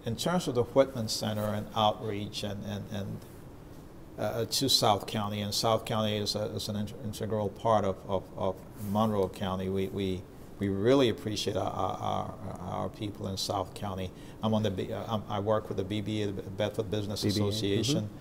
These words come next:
Speaker 2: Right.
Speaker 1: Uh, there's a, there's a, a group called the Women of Bedford United,
Speaker 2: Mm-hmm.
Speaker 1: and so they get a group of men to serve 'em tea once a year.
Speaker 2: <laughs>
Speaker 1: Anyway, <laughs> yeah, and, uh, so
Speaker 2: I know that, I know of that group.
Speaker 1: You know
Speaker 2: Yeah,
Speaker 1: of that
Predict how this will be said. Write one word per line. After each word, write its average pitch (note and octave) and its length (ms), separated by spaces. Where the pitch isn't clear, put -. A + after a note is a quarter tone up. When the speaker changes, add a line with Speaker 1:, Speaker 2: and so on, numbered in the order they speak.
Speaker 2:
Right. A2 120
Speaker 1:
Uh, G2+ 160
there's G2+ 320
a, G2+ 180
there's G2 460
a, G#2 280
a F#2+ 60
group G2 240
called G2+ 300
the F#2 60
Women G#2+ 300
of F#2 160
Bedford G#2 420
United, G#2 500
Speaker 2:
Mm-hmm. G#2+ 320
Speaker 1:
and G2+ 300
so - 200
they G2+ 120
get G2+ 120
a G2 60
group A2 240
of F#2+ 120
men G#2+ 140
to F#2 60
serve G#2 320
'em F2+ 100
tea A2 420
once G#2 340
a G2 60
year. A2+ 580
Speaker 2:
<laughs> - 40
Speaker 1:
Anyway, G2+ 240
<laughs> F#2+ 120
yeah, A2+ 640
and, A#2 380
uh, G#2 240
so A#2+ 460
Speaker 2:
I A#2+ 120
know B2+ 180
that, C3+ 140
I B2 80
know A#2+ 180
of C#3 120
that C#3+ 180
group. D#3+ 180
Speaker 1:
You C#3+ 100
know C#3+ 140
Speaker 2:
Yeah, C3 60
Speaker 1:
of B2 60
that B2+ 100